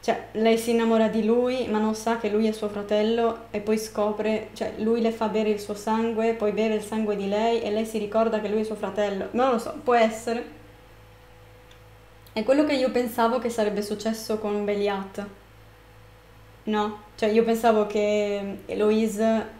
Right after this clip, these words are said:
l-, la protagonista, e Beliat erano fratelli perché avevano lo stesso colore di capelli.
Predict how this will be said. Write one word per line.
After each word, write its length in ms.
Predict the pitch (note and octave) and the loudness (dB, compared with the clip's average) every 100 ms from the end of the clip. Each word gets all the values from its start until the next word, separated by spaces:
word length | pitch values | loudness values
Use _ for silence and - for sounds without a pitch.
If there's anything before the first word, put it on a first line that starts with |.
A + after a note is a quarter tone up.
| - | -8
l-, 220 | G3+ - | -6 -2
la 100 | G#3 | -2
protagonista, 640 | G3+ G#3 G#3 G#3+ G#3+ A3 | -2 0 2 0 0 -2
e 140 | G3+ G3+ | -2 0
Beliat 840 | G#3 G#3+ G#3+ G3+ G#3+ - G#3+ G#3+ - | 0 0 0 -2 -6 -4 -2 -2 -2
erano 560 | G#3+ G#3 G#3+ G#3 G#3 | 0 2 0 0 -4
fratelli 680 | G3+ G#3 A3 A3 G#3+ G#3+ A#3+ | -6 -4 2 2 2 0 -2
perché 200 | A3+ A3 | -4 0
avevano 300 | G#3+ G#3+ A3 | 0 2 0
lo 100 | G#3 | 0
stesso 300 | G#3 G#3 A3 | -4 -6 -4
colore 300 | A3 G#3 G#3 | -2 0 0
di 60 | G3+ | -4
capelli. 560 | G3+ G#3+ G#3 G#3 G3+ | -6 -2 -2 0 -4